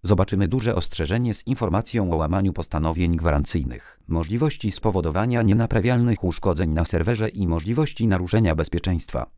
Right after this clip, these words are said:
Brak C L I to pewien minus z punktu widzenia elastyczności systemu, niemniej jakość Fiskforks G U I nadrabia ten niedostatek.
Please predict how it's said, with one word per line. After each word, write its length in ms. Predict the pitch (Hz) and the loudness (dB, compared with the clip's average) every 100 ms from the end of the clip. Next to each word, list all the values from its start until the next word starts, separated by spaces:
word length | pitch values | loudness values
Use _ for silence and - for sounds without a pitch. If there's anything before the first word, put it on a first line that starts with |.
| - | -2
Brak 260 | 85 73 | 0 0
C 200 | - 82 | -2 -2
L 120 | 85 92 | -2 -2
I 120 | 80 | -4
to 100 | 82 | -2
pewien 360 | 120 117 92 | 0 2 4
minus 300 | 95 90 73 - | 4 4 0 -6
z 80 | - | -4
punktu 280 | 98 - | -2 -2
widzenia 400 | 82 78 90 90 | -4 -2 -2 0
elastyczności 760 | - 98 - 98 - 113 - 101 | 0 -2 -2 -6 -2 -2 -2 -4
systemu, 560 | - - 120 76 64 - - | -4 -2 0 0 -2 -8 -4
niemniej 480 | 92 104 85 73 76 | 0 2 0 -2 -2
jakość 420 | 95 - 87 - | -2 -2 -6 -4
Fiskforks 600 | 113 - - 92 - - | -4 -4 -4 -4 -4 -4
G 160 | 80 87 - | -2 -2 -2
U 140 | - | -2
I 100 | 95 | 0
nadrabia 440 | 82 90 110 78 | 0 0 -2 -2
ten 200 | 73 87 | 0 0
niedostatek. 720 | 92 90 85 82 - 67 - | 2 0 0 -4 -6 -10 -14